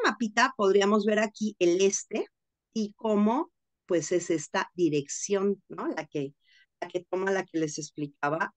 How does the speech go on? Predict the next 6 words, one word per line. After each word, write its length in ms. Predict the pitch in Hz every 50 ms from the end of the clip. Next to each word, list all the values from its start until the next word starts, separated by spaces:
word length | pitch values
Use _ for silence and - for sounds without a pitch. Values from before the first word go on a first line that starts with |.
| _ _ _
con 200 | - 139 139 139
el 180 | 139 147 147 147
sol. 360 | - - 220 226 226 220 - _ _ _ _ _ _ _ _ _ _ _ _ _ _ _ _ _ _ _ _ _ _ _ _ _ _ _ _ _ _ _ _
Entonces, 720 | 226 240 240 247 - 294 294 302 294 - - 135 - - - _ _ _ _ _ _ _ _ _ _ _ _ _ -
el 240 | 247 247 254 247
convento, 840 | - 285 269 277 285 277 302 302 285 269 285 - 277 285 277 -